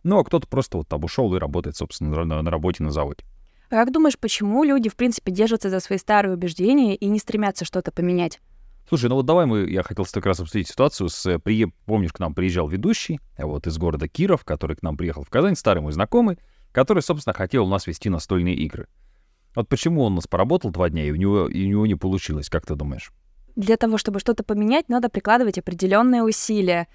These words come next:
Speaker 2: И нужно
Speaker 1: Да.
Speaker 2: пойти туда, что, чего ты раньше никогда не делал. А это бывает сложно, страшно, непонятно. Наверное, в этом и есть ответ.
Speaker 1: Причём там ситуация с тем, что у человека полный инфантилизм. То есть он сидит в одиннадцать вечера,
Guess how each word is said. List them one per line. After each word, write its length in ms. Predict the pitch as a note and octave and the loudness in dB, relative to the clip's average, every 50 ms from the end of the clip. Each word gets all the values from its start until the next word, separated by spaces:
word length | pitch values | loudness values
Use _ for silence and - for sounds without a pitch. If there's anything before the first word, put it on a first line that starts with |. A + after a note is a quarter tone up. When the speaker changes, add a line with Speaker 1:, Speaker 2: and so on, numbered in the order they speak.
| _ _ _ | _ _ _
Speaker 2:
И 120 | - G3+ G3+ | -4 0 2
нужно 280 | G#3+ A#3+ B3 - A#3 G#3 | 2 2 2 2 2 2
Speaker 1:
Да. 380 | G3+ G3+ G3+ G3 F3+ F#3 E3+ - _ _ - - - | 2 4 4 4 4 2 0 -6 _ _ -20 -8 -2
Speaker 2:
пойти 440 | - G#3 G#3 G3 - - A#3+ A#3 G#3 | 0 2 2 2 0 0 0 0 0
туда, 360 | F3+ - G#3+ G3+ A#3+ D#4 G#4 | 2 0 0 4 4 4 4
что, 240 | A4 - - A#3+ G#3+ | 4 2 2 2 2
чего 200 | G3 - A#3+ C#4+ | 2 2 0 0
ты 80 | D4+ - | 2 2
раньше 300 | A3 A3+ A#3+ A#3 - - | 2 2 2 0 0 -2
никогда 320 | G#3 G3 G3+ F#3+ F#3+ A3 | -2 -2 -2 0 0 0
не 140 | A3+ A3 A3 | 2 2 0
делал. 300 | G3 F#3 F#3 F3 F3 E3+ - | 0 2 2 2 2 0 -2
А 60 | - | -2
это 200 | G#3 F#3+ - F3+ | -2 -2 -2 -4
бывает 340 | E3+ E3+ E3+ F3+ F3+ F3+ F3 | -6 -6 -4 -4 -4 -4 -6
сложно, 600 | - - G#3 C4 D#4 E4 - C#4 C4+ C4+ C4 C4 | -4 0 4 4 4 4 4 2 2 2 0 -2
страшно, 720 | - - - - G3 G3 A3 B3+ - - - A3 G#3+ G#3 | -6 -8 -2 2 4 4 4 4 2 0 0 0 0 0
непонятно. 800 | G3+ G3 F#3+ F#3 G#3 A#3 - A3 G3 F3 D#3+ E3+ - - G#3 - - _ _ _ _ _ _ _ _ - | 0 0 0 0 0 0 0 0 0 2 0 -2 -2 -4 -10 -12 -12 _ _ _ _ _ _ _ _ -8
Наверное, 260 | - G#3 G3 G3+ F#3+ | -6 -4 -4 -2 0
в 40 | G3 | 0
этом 260 | G#3 G3+ - G3 G3 | -2 -2 -2 -2 -2
и 40 | F#3+ | 0
есть 220 | G#3+ A#3 - - | 0 0 -2 -2
ответ. 360 | A3 - A3 A#3 - - - - - | -4 -2 -2 -2 -2 -4 -12 -14 -10
Speaker 1:
Причём 220 | - - - D#3+ C3 | -6 -2 0 0 2
там 160 | - C3+ B2 | 2 2 2
ситуация 420 | - B2+ - D3 C#3 - - A2 | 0 0 2 2 2 2 2 -2
с 60 | - | 0
тем, 120 | - A3 A#3 | 0 0 0
что 140 | G#3+ - A#2+ | 2 0 -2
у 60 | F#2+ | -2
человека 280 | - C#3 C#3+ D3+ - | -2 0 -2 -2 -2
полный 320 | A2 - - D#3 C3 F#2 F2 | -4 -2 -2 0 0 0 0
инфантилизм. 640 | D#2+ - - F2 - - A2+ G#2 E2+ D2 D2+ D2 | -2 -4 -6 -6 -4 -2 0 0 0 -2 -4 -6
То 100 | C#2+ - | -6 -6
есть 140 | D#2+ D2+ - | -6 -4 -2
он 80 | G2+ F#2+ | -4 -4
сидит 340 | - - G#2+ A2 A#2 - | -2 -4 -2 -2 -2 -2
в 360 | - D2 C#2 F#2 F#2 F2 E2+ E2+ | -4 -4 -2 0 2 2 2 2
одиннадцать 340 | F2+ E2 G2 F#2 E2+ - | 0 0 0 -2 -2 -4
вечера, 460 | - D#2 D2+ D2 - G2 A#2 C#3+ F#3+ | -4 -6 -6 -4 -4 -2 -2 -2 -2